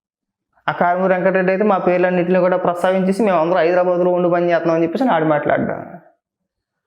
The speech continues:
ఇలా మాట్లాడిన మాటలు, ముఖ్యంగా మా కలజోడు, ఆడు మాట్లాడిన మాటలు, ఆడు థంబ్‌నెయిల్స్ కానీ డిబేట్ పెట్టినప్పుడు కానీ చూస్తే ఆశ్చర్యపోతారు. ఈ లేక్ గడి ఎలాగే జర్నలిస్ట్ అయ్యాడని చెప్పేసి అనిపిస్తుంది మాకు. ఎంత లేఖితనంతో ఇటు జర్నలిస్ట్ ఎలాగ అయ్యాడు అని చెప్పేసి నాకు ఈ రోజుకి అనిపిస్తుంది.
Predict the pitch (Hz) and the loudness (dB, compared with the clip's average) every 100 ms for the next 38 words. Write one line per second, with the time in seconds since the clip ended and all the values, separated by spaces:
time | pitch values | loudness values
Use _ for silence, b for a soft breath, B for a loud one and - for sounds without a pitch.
0 | _ _ _ _ _ - 156 180 170 175 | _ _ _ _ _ -4 0 0 0 -2
1 | 175 196 196 185 185 185 185 170 185 190 | 0 0 0 0 0 0 0 0 0 0
2 | 190 180 165 185 190 175 - - 180 - | 0 0 0 0 0 0 -2 -4 -10 -16
3 | _ _ _ _ _ _ _ 147 170 175 | _ _ _ _ _ _ _ -4 0 0
4 | 170 196 202 196 190 196 180 160 165 180 | 0 -2 0 0 0 0 0 0 -2 0
5 | 202 196 185 196 190 170 185 190 190 196 | 0 0 0 2 2 2 2 2 0 0
6 | 196 196 196 196 196 233 233 - 185 147 | 0 0 0 0 0 0 -2 -4 -2 -4
7 | - - 62 - - _ _ _ _ _ | -4 -10 -10 -14 -20 _ _ _ _ _
8 | - 165 170 180 175 196 190 190 190 175 | -2 0 2 2 2 2 2 0 0 0
9 | 185 196 196 190 190 190 190 220 196 196 | 0 0 0 0 0 0 -2 -2 -2 -4
10 | - - - - 190 175 _ _ _ _ | -6 -6 -8 -10 -18 -20 _ _ _ _
11 | - 165 165 165 170 190 196 190 185 220 | -4 -2 0 0 2 0 0 0 2 2
12 | 202 156 160 190 196 190 190 190 190 185 | 2 0 0 0 0 0 0 2 2 2
13 | 190 185 - 220 214 185 175 202 208 226 | 0 0 0 0 2 2 2 2 2 0
14 | 196 165 - | -2 -4 -4